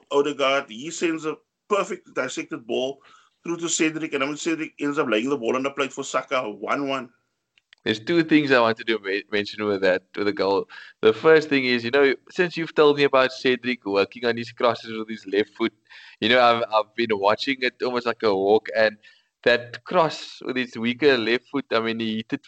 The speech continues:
Speaker 2: first time. I mean, it's something that we haven't had in a while from our wing backs to cross like that. So
Speaker 1: Yeah.
Speaker 2: kudos to him. And I don't know if you saw Odegaard's reaction when we scored. Like, you know, he's, I know he's a,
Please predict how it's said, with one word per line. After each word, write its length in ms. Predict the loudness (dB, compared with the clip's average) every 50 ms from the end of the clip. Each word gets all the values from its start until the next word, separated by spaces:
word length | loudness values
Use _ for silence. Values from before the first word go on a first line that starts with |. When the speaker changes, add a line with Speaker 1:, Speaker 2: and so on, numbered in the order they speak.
| -4 0
Speaker 2:
first 360 | 4 4 4 4 2 0 0
time. 300 | 0 2 2 2 2 2
I 140 | 0 0 0
mean, 120 | -2 -4
it's 200 | -6 -8 -10 -4
something 400 | 0 0 0 0 0 -4 -4 0
that 140 | 0 0 0 0
we 120 | 0 2 4
haven't 320 | 6 6 4 4 0 -2
had 240 | 0 2 2 2 0
in 100 | 2 2
a 100 | 2 2
while 260 | 4 4 4 4 2 2
from 140 | -2 -2 0
our 120 | 0 0
wing 140 | -2 -4 -4 _
backs 260 | 0 0 0 -2 -6
to 120 | -14 -16 -12
cross 340 | -4 -2 -2 -2 -2 -4 -2 -2
like 180 | -2 0 0
that. 160 | 0 -2 -2 0
So 300 | 2 2 2 2 0 -2 _ -18 -16 -12
Speaker 1:
Yeah. 140 | -12 -12 -12 -14 _ _ _ -20 -8 -2
Speaker 2:
kudos 380 | 0 4 6 6 6 6 4
to 100 | 2 2
him. 200 | 2 2 2 4 4
And 80 | 4
I 60 | 4
don't 100 | 4 4
know 60 | 2 2
if 60 | 0
you 80 | 0 -2
saw 260 | 0 2 2 4 4 4 2
Odegaard's 640 | 0 0 0 0 2 4 4 4 4 4 2 0 -2
reaction 460 | -2 0 0 0 0 -2 -4 -8 -6
when 120 | -8 -10 -10 -10
we 80 | -12
scored. 440 | -14 -14 -10 -4 0 2 2 2 2
Like, 220 | 2 0 0 0 -2 _
you 180 | -6 -4 -2 0
know, 120 | 2 2 0 0 -4 _ -18 -20 -20 _ _
he's, 180 | -2 0 2 2
I 120 | 4 4
know 100 | 6 6
he's 160 | 6 6 4
a, 220 | 4 4 4 4